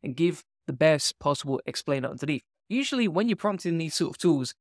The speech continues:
you can just say, like, "Give me the best," or, "Do this the best way you know how,"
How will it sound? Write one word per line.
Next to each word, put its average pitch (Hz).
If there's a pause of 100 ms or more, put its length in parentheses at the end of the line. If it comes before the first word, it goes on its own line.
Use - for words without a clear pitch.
(100)
you 180
can 208
just 196
say, 190
like, 156
"Give 175
me 160
the 135
best," - (120)
or, 131
"Do 165
this 170
the 156
best 147
way 139
you 127
know 117
how," 113